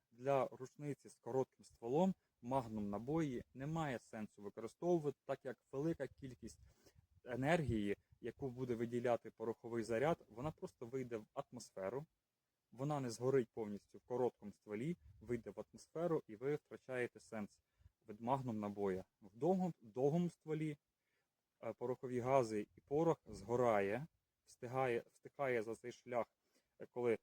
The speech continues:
набій проходить по довгому каналу, він встигає згоріти, і ви отримуєте максимально ефективний постріл. А, ось для цих випадків потрібно використовувати Magnum набої. Панове, як ми бачимо, рушниця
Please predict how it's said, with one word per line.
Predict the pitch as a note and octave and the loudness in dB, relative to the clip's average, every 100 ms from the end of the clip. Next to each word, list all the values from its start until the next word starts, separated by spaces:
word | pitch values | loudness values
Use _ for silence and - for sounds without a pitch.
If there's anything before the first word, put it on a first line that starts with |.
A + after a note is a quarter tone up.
| _ | _
набій | B2 B2 A#2+ | -10 -6 -6
проходить | G#2 A2+ - A#2 G#2 - | -8 -10 -4 -2 -2 -2
по | |
довгому | A2 A#2 G#2 G2+ G#2 - | 2 2 4 0 -2 -2
каналу, | A#2+ D#3+ F#3+ G3+ - - - - | 2 4 6 4 0 -12 -18 -6
він | A#2+ | -6
встигає | - - C3 A#2+ B2 G#2+ F#2+ | -6 -8 -4 2 4 4 0
згоріти, | F#2+ - B2 C3+ G#3+ _ _ _ _ _ _ _ | -6 -10 -4 0 0 _ _ _ _ _ _ _
і | D3 B2 - | -8 -8 -6
ви | A#2 E3+ | -2 -2
отримуєте | F#3 D#3 D3 B2+ A#2 A#2+ | 0 -2 -2 -2 -4 -8
максимально | A#2 - A2+ A#2+ C#3+ C#3 | -8 -12 -6 -2 -2 -4
ефективний | A2 - - B2+ A#2+ A#2 - _ - | -10 -20 -14 -10 -8 -8 -10 _ -10
постріл. | G2+ - - G2+ _ _ _ _ _ | -10 -10 -14 -14 _ _ _ _ _
А, | - A2+ G#2+ - | -4 -2 -2 -4
ось | D3 D#3 - - | -2 -2 -4 -12
для | A2+ A2 | -6 -6
цих | - C#3 - | -6 -10 -8
випадків | A2 C#3 E3+ - G#2+ F#2 | -6 2 2 2 -16 -16
потрібно | A2 - B2+ A2 | -16 -12 -8 -6
використовувати | G2 - F#2+ - - D#3+ C#3 A2 G2+ | -6 -8 -12 -10 0 2 2 -2 -8
Magnum | G2+ A#2+ B2+ B2 A2 _ - | 0 0 0 -4 -6 _ -10
набої. | A2 G2+ G2 G2 F#2+ - _ _ _ | -8 -6 -6 -6 -10 -18 _ _ _
Панове, | - C3 B2+ G2+ G2+ | 0 6 6 6 4
як | B2 - | 2 0
ми | |
бачимо, | D3+ E3+ F3 C3 A#2 G#2+ G2+ G2+ | 4 4 4 0 -2 0 2 0
рушниця | A2+ - D#3+ D#3 C3 | -2 -6 -6 -4 -4